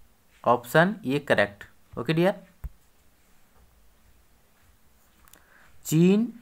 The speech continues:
ईरान, संयुक्त राज्य अमेरिका, सऊदी अरब आरोही क्रम। चलिए थर्टी वन, थर्टी वन में दिया है राज्यसभा के सदस्यों के चुनाव की विधि है।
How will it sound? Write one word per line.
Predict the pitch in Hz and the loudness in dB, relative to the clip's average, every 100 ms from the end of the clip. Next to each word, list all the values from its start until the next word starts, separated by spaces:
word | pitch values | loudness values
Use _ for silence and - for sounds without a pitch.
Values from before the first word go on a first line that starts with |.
| 139 | -4
ईरान, | 135 147 160 180 233 311 - _ - | 6 8 8 6 2 -10 -20 _ -20
संयुक्त | - 139 139 139 165 165 | 2 4 4 0 -4 4
राज्य | 147 147 147 | 6 6 2
अमेरिका, | 139 131 - 170 196 | -2 0 6 6 6
सऊदी | - 131 123 123 113 | 2 2 2 0 0
अरब | 98 95 - _ _ - - | 0 -6 -16 _ _ -20 -2
आरोही | 120 123 131 | 0 2 0
क्रम। | 143 107 98 98 107 _ _ _ _ - _ _ _ _ _ _ _ _ _ _ _ | 0 -2 -4 -8 -16 _ _ _ _ -20 _ _ _ _ _ _ _ _ _ _ _
चलिए | - 120 104 110 _ - _ _ - _ _ _ _ - | -4 -2 -4 -10 _ -20 _ _ -20 _ _ _ _ 0
थर्टी | 147 147 190 | 0 2 2
वन, | 156 131 104 113 _ _ - | 4 4 2 -10 _ _ -6
थर्टी | 151 151 180 | -2 0 0
वन | 160 180 190 | 4 4 4
में | 196 | 0
दिया | 165 185 175 | 0 4 4
है | 160 220 - _ _ _ _ _ _ _ _ - _ _ - | 4 0 -10 _ _ _ _ _ _ _ _ -20 _ _ 2
राज्यसभा | 127 160 160 175 170 | 6 6 4 2 2
के | 175 175 | 2 -2
सदस्यों | 165 143 147 - 180 | -2 -2 -4 -4 -6
के | 180 175 | -4 -4
चुनाव | 175 143 143 170 | -2 4 4 4
की | 175 | 0
विधि | 147 135 143 160 | -4 -4 0 0
है। | 139 | -2